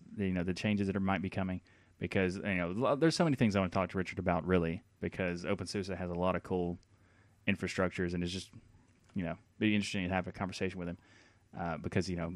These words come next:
Open Q A is fantastic, and, you know, I wanna learn more about that. But anyway, if you wanna learn more about this acquisition or Open S U S E, you can check out the link in the show notes. And, um, if you are an Open S U S E user,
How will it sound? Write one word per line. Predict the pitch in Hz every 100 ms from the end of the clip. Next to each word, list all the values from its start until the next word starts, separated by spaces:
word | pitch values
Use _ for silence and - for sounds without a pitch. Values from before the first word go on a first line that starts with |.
| -
Open | 110 107 98
Q | - 101
A | 95 92 90 90 - _ -
is | 92
fantastic, | - 87 87 85 - 87 82 - -
and, | 92 85 82 82 82 -
you | 90
know, |
I | 73 87
wanna | 90 87
learn | 82
more | 82
about | 82 85
that. | - - - - - -
But | 131
anyway, | 156 127 101 -
if | 113 -
you | 147
wanna | 139
learn | 127 127
more | 123 117
about | 110 107 110
this | 113 113
acquisition | 107 98 98 117 117 110 -
or | 95 -
Open | 107 98
S | -
U |
S | 107 -
E, |
you | 98 92
can |
check | 87 104 95
out |
the | 92
link | 95 87
in | 87
the |
show | - 123
notes. | 123 - - - - - _ -
And, | 107 110 110 110
um, | 113 110 110 -
if | 117 -
you | 117 113
are | 123 123
an |
Open | 123 123
S | 117
U | 123
S |
E | 117
user, | 120 127 104